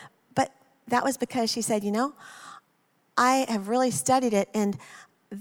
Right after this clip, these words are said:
I use a certain kind of fertilizer on my plants. And let me tell you, it's wonderful. It gives them all the nutrients that aren't normally in the soil, but they actually need. And so all of those minerals, all the nutrients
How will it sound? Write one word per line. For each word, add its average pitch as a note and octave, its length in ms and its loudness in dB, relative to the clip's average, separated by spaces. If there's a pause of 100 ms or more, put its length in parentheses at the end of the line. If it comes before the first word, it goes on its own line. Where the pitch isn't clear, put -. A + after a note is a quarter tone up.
(180)
I D#4 120 0
use D4+ 260 0
a A#3 80 -2
certain B3+ 400 -4
kind G#3 200 -6
of G#3+ 80 -8
fertilizer B3 680 -4
on F#3 140 -2
my F3 120 -4
plants. A3 600 -6 (400)
And A#3 500 4
let A3+ 140 0
me B3+ 80 2
tell A#3+ 240 0
you, C4 220 0 (480)
it's D#4 140 -2
wonderful. G3 400 0
It A3+ 140 2
gives D4 200 0
them G#3+ 200 0
all B3 220 6
the A3+ 80 4
nutrients G#3+ 720 -2
that G#3 260 -2
aren't A#3+ 280 0 (120)
normally B3 380 2
in B3 80 2
the A3+ 60 2
soil, C4+ 380 4
but G3 120 0
they G3+ 100 0
actually G#3+ 460 0
need. A#3 520 -4 (460)
And A#3 240 2
so A#3+ 560 6
all C#4 220 8
of C#4 80 2
those G#3+ 200 4
minerals, A#3+ 560 4
all C4 140 6
the B3+ 100 4
nutrients G#3+ 720 0